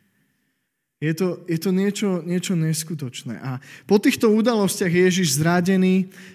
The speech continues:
a vydaný do rúk Rímanov. Je bitý, ponížený. Čo je naj-, najhoršie, jeho najbližší ho opúšťajú. A niektorí ho zaprú. Tými niektorými myslím primárne Petra.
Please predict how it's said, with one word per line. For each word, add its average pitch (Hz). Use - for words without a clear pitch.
a 139
vydaný 196
do 185
rúk 175
Rímanov. 160
Je 156
bitý, 190
ponížený. 180
Čo 170
je -
naj-, 170
najhoršie, 170
jeho 175
najbližší 214
ho 135
opúšťajú. 120
A -
niektorí 147
ho 131
zaprú. 131
Tými 131
niektorými 127
myslím 123
primárne 127
Petra. 117